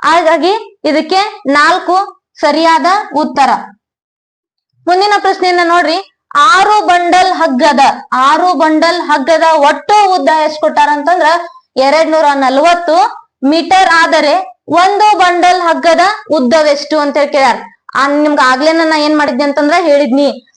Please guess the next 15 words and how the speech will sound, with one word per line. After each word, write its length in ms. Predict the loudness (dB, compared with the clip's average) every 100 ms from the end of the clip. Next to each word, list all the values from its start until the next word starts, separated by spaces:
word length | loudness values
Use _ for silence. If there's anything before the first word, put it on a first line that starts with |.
| -4
ಆರು 380 | 0 2 2 2
ಬಂಡಲ್ 400 | 2 2 2 0
ಕೊಟ್ಟ 320 | 0 -2 0 0 0 -2 -10 _ _ -2
ಏನ್ 220 | 0 2
ಮಾಡ್ಯಾರ 220 | 2 2
ಅಂತಂದ್ರ 320 | 0 0 0 2 0 -4 -20 -4
ಒಂದ್ 320 | 0 2 2
ಬಂಡಲ್ 480 | 2 0 2 0 0
ಕೇಳ್ಯಾರ. 300 | 0 2 0 -4 -16 _ -4
ಆರು 320 | -2 0 0
ಬಂಡಲ್ 540 | 0 0 0 -2 -2
ಕೊಟ್ಟು 520 | 0 0 0 -2 -2 -2
ಒಂದ್ 280 | -2 0
ಬಂಡಲ್ 440 | 0 0 0 0 -2
ಕೇಳ್ಯಾರ. 280 | 0 2